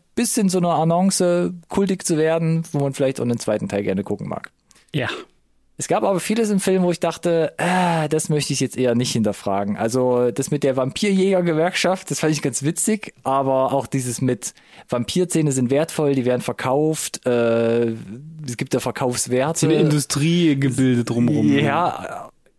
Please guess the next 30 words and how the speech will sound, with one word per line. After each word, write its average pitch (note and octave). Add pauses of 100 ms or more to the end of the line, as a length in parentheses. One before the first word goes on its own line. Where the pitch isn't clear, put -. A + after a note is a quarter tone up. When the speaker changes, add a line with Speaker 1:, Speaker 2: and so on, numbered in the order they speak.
(180)
Speaker 1:
ist E3+
es F#4+
oder D3
ist C#3+
es D3
nicht? F#3+
Keine C#3+
Ahnung. F#3+
Also C3+
wer C#3+
bezahlt D3
das F3+
dann F#3
auch? F3+ (360)
Dann C3
gibt's D#3+
noch E3
so D#3+
diverse D#3+ (200)
Logiklücken F#3+
für F#3
mich F3+
im E3
Film. E3+
Es - (100)
wird A#2+
so A#2+
unglaublich C3
Speaker 2:
Was? D#3+ (140)
Speaker 1:
dra-, -